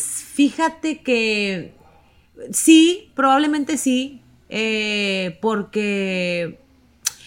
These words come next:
ay, no sé, fíjate qué pregunta tan rara, porque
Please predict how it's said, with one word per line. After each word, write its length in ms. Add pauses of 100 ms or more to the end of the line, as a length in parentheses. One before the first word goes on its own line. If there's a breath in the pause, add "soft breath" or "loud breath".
(220 loud breath)
ay, 140
no 140
sé, 240
fíjate 280
qué 80
pregunta 260
tan 180
rara, 280
porque 800